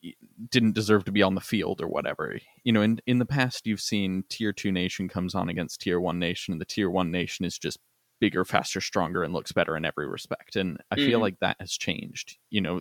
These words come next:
Speaker 1: their subtle things are still what make tier one nations good, but they don't just have that out and out strength and talent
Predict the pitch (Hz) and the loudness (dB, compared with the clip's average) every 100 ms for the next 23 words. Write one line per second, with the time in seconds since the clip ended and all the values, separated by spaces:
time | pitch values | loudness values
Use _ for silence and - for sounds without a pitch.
0 | - 110 - - 120 117 - 104 90 87 | 0 0 2 4 4 4 2 -2 -2 -4
1 | - - - - 98 87 87 85 - 95 | -6 -8 -10 0 2 4 2 -2 -2 -2
2 | - 90 85 - _ _ _ _ _ _ | 0 -4 -4 -8 _ _ _ _ _ _
3 | - 80 87 82 - - - - - - | -4 -2 -2 -4 -6 -8 -10 -12 -8 -2
4 | 98 117 _ _ _ _ 113 98 101 104 | 0 -2 _ _ _ _ 0 2 2 4
5 | 107 110 101 - 90 90 92 - - 95 | 0 0 -4 -2 -4 0 -2 -2 0 0
6 | - 95 87 - - - - 95 87 - | 0 -2 -2 -4 -6 -6 -4 -4 -6 -8
7 | 87 82 - 82 78 76 | -10 -10 -6 -6 -6 -8